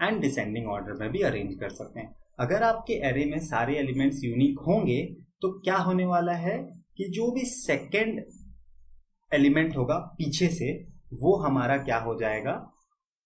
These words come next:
Second largest element हो जाएगा। But ये वाला case false हो जाएगा अगर let's suppose ऐसा हो कि आपके पास ये ऐसे array हैं,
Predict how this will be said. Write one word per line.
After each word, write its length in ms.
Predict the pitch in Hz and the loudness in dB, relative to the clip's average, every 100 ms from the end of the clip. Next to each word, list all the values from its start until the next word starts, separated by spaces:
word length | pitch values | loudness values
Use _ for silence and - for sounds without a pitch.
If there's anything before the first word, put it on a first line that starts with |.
| _ | _
Second 360 | - 143 156 143 | 0 0 2 0
largest 380 | 101 101 135 107 | 0 -2 -2 -4
element 360 | 104 110 139 | -4 -4 -4
हो 140 | 127 107 | -6 -8
जाएगा। 460 | 98 98 - - - _ - 139 | -8 -8 -10 -12 -18 _ -2 2
But 160 | 220 - - | 2 0 -8
ये 240 | 139 147 202 | -4 2 2
वाला 220 | 214 208 | 2 -2
case 360 | 208 208 208 - | -2 -2 -2 0
false 280 | 143 156 180 | 0 2 0
हो 60 | 180 | -2
जाएगा 300 | 160 147 143 180 - | -2 -2 -2 -2 -2
अगर 280 | 135 156 156 | 0 0 0
let's 200 | 135 143 | -2 -2
suppose 380 | 151 151 151 151 | -6 -4 -4 -2
ऐसा 260 | 127 120 143 | 0 0 0
हो 300 | 143 135 143 - - _ _ - | 0 0 0 -2 -14 _ _ -14
कि 220 | 147 156 135 | -8 -4 -2
आपके 380 | 127 127 - 156 - | -2 -2 -4 -4 2
पास 420 | 143 139 156 - - _ _ | 4 4 2 -2 -4 _ _
ये 220 | 143 135 135 131 - | 0 4 2 2 0
ऐसे 280 | 135 147 | 0 2
array 300 | 135 110 110 | 2 2 0
हैं, 100 | 107 | -6